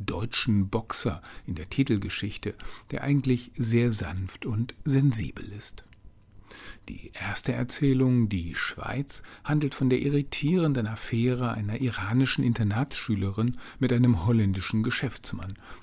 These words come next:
der bedrohlich dominant ist. Es geht um die heikle Verbindung von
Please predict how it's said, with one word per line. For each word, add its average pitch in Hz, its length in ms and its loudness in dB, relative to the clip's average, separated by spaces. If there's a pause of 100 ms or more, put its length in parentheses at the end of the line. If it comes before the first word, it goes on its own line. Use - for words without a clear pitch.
der - 100 -8
bedrohlich 98 560 0
dominant 113 560 2
ist. - 320 -12 (380)
Es 151 120 -4
geht 180 160 2
um 139 100 6
die 117 160 4
heikle 127 460 0
Verbindung 107 760 0
von 110 300 -2